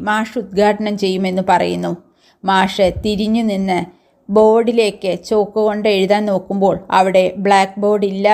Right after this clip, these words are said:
എന്ന സത്യം മനസ്സിലാക്കുന്നു. "ബ്ലാക്ക് ബോർഡ് ഇല്ലേ?" എന്ന് ചോദിച്ചതിന് മാഷ് അവിടെ പരിഹാസ്യനാകുന്ന ഒരു രംഗമാണ്. ഇതിലൂടെ ബ്ലാക്ക് ബോർഡുകൾ അപ്രത്യക്ഷമാവുന്നു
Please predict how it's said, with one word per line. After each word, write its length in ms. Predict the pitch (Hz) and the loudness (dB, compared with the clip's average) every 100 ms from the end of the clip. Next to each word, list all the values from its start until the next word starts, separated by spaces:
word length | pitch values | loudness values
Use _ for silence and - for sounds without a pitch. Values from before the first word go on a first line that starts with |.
| 208 | 2
എന്ന 200 | 202 190 | -2 -6
സത്യം 380 | 190 196 196 196 | -4 -4 -4 -4
മനസ്സിലാക്കുന്നു. 720 | 190 185 202 190 175 180 175 175 - _ - | -4 -4 -4 -2 -2 -4 -4 -6 -8 _ -14
"ബ്ലാക്ക് 440 | 185 202 196 196 | 2 4 4 2
ബോർഡ് 240 | 202 208 202 | -2 -2 -2
ഇല്ലേ?" 320 | 190 202 208 208 | -4 -2 -2 -4
എന്ന് 240 | 196 196 196 | -8 -8 -6
ചോദിച്ചതിന് 760 | 202 190 190 190 196 196 185 175 - _ 196 | -4 -4 -4 -4 -2 0 0 -2 -8 _ 0
മാഷ് 400 | 202 202 214 202 - | 0 0 0 0 0
അവിടെ 300 | 196 190 196 185 | -2 2 2 2
പരിഹാസ്യനാകുന്ന 1040 | 208 202 196 220 220 240 208 180 185 185 180 | 0 0 0 -2 -2 -2 -2 -2 -2 -4 -4
ഒരു 200 | 190 185 | -2 0
രംഗമാണ്. 600 | 190 185 208 196 180 175 175 _ - _ | 0 0 0 0 0 -2 -6 _ -20 _
ഇതിലൂടെ 380 | 240 269 277 269 | 0 2 4 2
ബ്ലാക്ക് 440 | 240 226 214 220 233 | 4 2 2 0 -2
ബോർഡുകൾ 360 | 233 233 233 220 | 0 0 -2 -2
അപ്രത്യക്ഷമാവുന്നു 1120 | 190 - 214 214 202 233 208 196 196 208 | -4 -6 -8 -8 -4 -2 2 2 2 -2